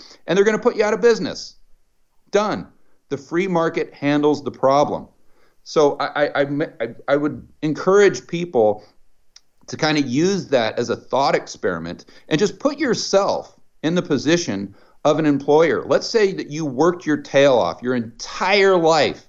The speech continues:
to save up, let's say, a hundred thousand dollars, and you took out an S B A loan to start, uh, a Subway franchise or a McDonald's franchise, something like that. And you're there working twelve hours a day.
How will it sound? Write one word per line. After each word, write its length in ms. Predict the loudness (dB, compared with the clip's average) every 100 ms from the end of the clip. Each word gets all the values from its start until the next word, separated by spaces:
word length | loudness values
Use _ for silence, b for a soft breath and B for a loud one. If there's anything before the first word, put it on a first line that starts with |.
| b b b -10
to 120 | -8
save 440 | -6 0 0 2
up, 380 | 2 0 -2 -14 b -8
let's 200 | -6 -2
say, 160 | 2 2
a 40 |
hundred 460 | 2 -2 -2 -2 -2
thousand 500 | 0 0 -2 -2 0
dollars, 600 | 2 2 2 -2 -12 -20 _ _ -8
and 140 | 0 2
you 120 | 2
took 220 | 0 0
out 160 | 2 0
an 160 | -2 -2
S 200 | -4 -4
B 220 | -2 2
A 160 | 4 4
loan 360 | 2 -2 -4 -6
to 120 | -10
start, 480 | -2 2 2 0 -8 b b -2
uh, 200 | 0 2
a 80 | -2
Subway 580 | -2 0 0 2 0 0
franchise 920 | -4 -6 -6 -6 -4 -4 -8 -16 -20 -20 -20 0
or 100 | 2
a 60 | 2
McDonald's 640 | 0 0 0 2 0 -2
franchise, 720 | -6 -6 -6 -8 -8 -8 -6
something 280 | -6 -2 0
like 200 | 0 2
that. 280 | 2 0 B B -2
And 200 | 0 2
you're 280 | 4 6 6
there 200 | 4 4
working 540 | 4 2 2 -2 -4
twelve 460 | -4 0 4 4 4
hours 300 | 2 0 -2
a 60 |
day. 380 | -2 0 0